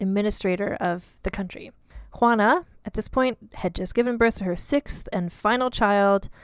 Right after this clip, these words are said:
and was ready to get back in the game. But on top of literally everything else going on, guess what? The plague had just rolled into Castile and people were dying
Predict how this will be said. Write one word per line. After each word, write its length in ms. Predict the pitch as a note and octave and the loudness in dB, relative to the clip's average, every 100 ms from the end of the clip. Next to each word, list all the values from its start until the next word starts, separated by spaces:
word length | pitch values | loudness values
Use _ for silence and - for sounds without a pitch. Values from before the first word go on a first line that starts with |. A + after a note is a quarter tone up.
| - _ | -20 _
and 80 | F#3+ | -2
was 160 | F3+ | 0
ready 180 | F#3+ G3+ | 2 2
to 120 | G3+ | 2
get 440 | G#3 F#3+ - D#3+ _ | 0 -2 -4 -16 _
back 320 | E3 E3+ - | -2 -2 -2
in 120 | G#3 | 0
the 80 | G#3+ | 0
game. 440 | G3 D3+ - A#3 - _ _ - - | -2 -4 -6 -14 -20 _ _ -20 0
But 100 | G#3 | 2
on 80 | G3+ | 4
top 200 | G#3+ G#3 | 2 2
of 120 | F#3+ | -2
literally 480 | G3 G#3 A#3+ C4+ A#3+ | 0 4 6 6 4
everything 420 | G#3 G#3 G#3 G3 | 4 2 0 -2
else 200 | F3+ - | -2 -2
going 240 | G3 G3+ | -4 0
on, 300 | A3+ A3+ A3 - _ _ _ | 4 4 2 -8 _ _ _
guess 260 | - G3 - | -4 -2 2
what? 320 | A#3+ - - - _ _ _ | 2 2 -4 -18 _ _ _
The 400 | G#3+ F3+ F3 G3 F3 | -10 -4 4 4 4
plague 1000 | - - G3+ A#3+ A#3 F#3+ F#3+ A3 B3+ - _ _ - | -4 0 6 8 8 6 4 2 -2 -8 _ _ -14
had 180 | - F#3+ | -10 -6
just 260 | F#3+ - | -6 -6
rolled 220 | G3+ G3+ | -2 -2
into 200 | G3 F#3 | -2 -6
Castile 500 | F#3+ F#3 F3+ - F#3+ | -8 -8 -6 -2 0
and 160 | F#3 F#3+ | 0 -4
people 320 | - G#3 G3+ | -8 -8 -6
were 140 | G#3 G3 | -4 -6
dying 560 | G3 G#3 G#3+ G3 A3 | -6 -8 -10 -8 -10